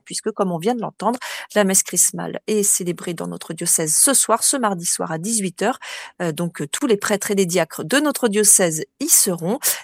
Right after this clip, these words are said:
Et évidemment, tous les, tous les catholiques du diocèse de Tarbes et Lourdes sont invités à les rejoindre pour prier avec eux.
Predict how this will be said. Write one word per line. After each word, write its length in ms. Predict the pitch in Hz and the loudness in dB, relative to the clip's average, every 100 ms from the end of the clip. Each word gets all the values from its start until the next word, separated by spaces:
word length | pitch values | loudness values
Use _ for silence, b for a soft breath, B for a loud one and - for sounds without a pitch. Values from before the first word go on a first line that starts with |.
| - | 2
Et 160 | 208 | 4
évidemment, 480 | 202 170 156 156 262 | 4 2 0 2 0
tous 200 | - 247 | 0 -2
les, 500 | 202 170 156 147 143 | 0 0 0 -4 -6
tous 140 | - 226 | -6 -4
les 100 | 180 | -4
catholiques 420 | 175 - 175 214 | -4 -6 -4 -2
du 120 | 185 | -2
diocèse 300 | 160 170 262 | 0 2 4
de 60 | 202 | 2
Tarbes 220 | 175 156 | 0 -2
et 40 | |
Lourdes 180 | 147 269 | 0 0
sont 160 | - 214 | 0 -2
invités 300 | 190 151 285 | -2 4 4
à 60 | |
les 100 | 240 | 6
rejoindre 360 | 214 240 277 220 | 4 4 4 2
pour 140 | 196 | 0
prier 260 | - 269 294 | -4 0 4
avec 300 | 226 180 | 4 2
eux. 40 | - | -6